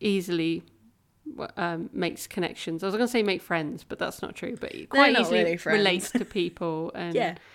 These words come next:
Speaker 1: is happy to approach people and isn't really
Speaker 2: Mm.
Speaker 1: socially awkward. Whereas a lot of the situations she was in, I would be like, "Nope, nope, nope, nope." <laughs>
Speaker 2: Yeah, I think I, I definitely would not have lasted a day.
Speaker 1: No. <laughs>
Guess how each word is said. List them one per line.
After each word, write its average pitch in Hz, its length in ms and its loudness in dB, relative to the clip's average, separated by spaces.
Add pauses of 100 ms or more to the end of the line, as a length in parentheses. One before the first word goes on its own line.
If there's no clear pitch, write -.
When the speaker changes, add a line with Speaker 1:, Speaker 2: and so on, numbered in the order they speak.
(360)
Speaker 1:
is 196 120 -6
happy 196 280 0
to - 100 -6
approach - 480 -6
people 170 480 -6
and 170 240 -8
isn't 196 260 -2
really 180 180 -2
Speaker 2:
Mm. - 40 -12
Speaker 1:
socially 175 400 -4
awkward. - 560 -4 (260)
Whereas 180 320 2
a 214 80 6
lot 226 140 10
of 143 60 4
the 202 60 4
situations 196 520 0
she 208 160 2
was 185 160 4
in, 170 140 2
I 185 140 4
would 175 140 2
be - 100 -4
like, 185 160 0
"Nope, 196 300 6 (180)
nope, 214 220 4
nope, 208 220 0
nope." 175 240 0 (360)
<laughs> 254 80 0 (260)
Speaker 2:
Yeah, 156 300 -2
I - 80 0
think 226 320 -2 (180)
I, 85 100 -12 (220)
I 151 220 -8
definitely 160 480 -8
would 147 220 -8
not 156 320 -8
have 165 260 -12 (220)
lasted 160 680 -8
a 143 60 -10
day. - 380 -10 (1040)
Speaker 1:
No. 190 380 -2 (1000)
<laughs> - 0 -